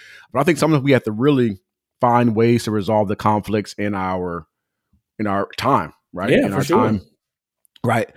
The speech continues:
Speaker 1: Um, and I think sometimes it's, eh, I guess m-, my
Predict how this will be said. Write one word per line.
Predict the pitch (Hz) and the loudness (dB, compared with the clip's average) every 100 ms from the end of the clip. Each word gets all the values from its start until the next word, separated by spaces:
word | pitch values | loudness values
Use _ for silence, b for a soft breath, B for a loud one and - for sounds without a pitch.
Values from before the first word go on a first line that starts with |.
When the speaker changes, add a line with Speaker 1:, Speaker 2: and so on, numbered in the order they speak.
| B B B | B B B
Speaker 1:
Um, | 110 107 101 107 | 0 2 0 -2
and | 120 117 113 104 | -2 -2 -2 -2
I | |
think | - 139 | -4 -2
sometimes | 139 135 131 117 | 0 0 0 0
it's, | 117 - - _ _ _ _ _ | -4 -6 -18 _ _ _ _ _
eh, | 82 - - - _ - | -12 -12 -16 -20 _ -6
I | 117 | 0
guess | 135 131 - _ _ 113 | 0 0 -6 _ _ -12
m-, | 101 | -8
my | 117 117 | -2 -2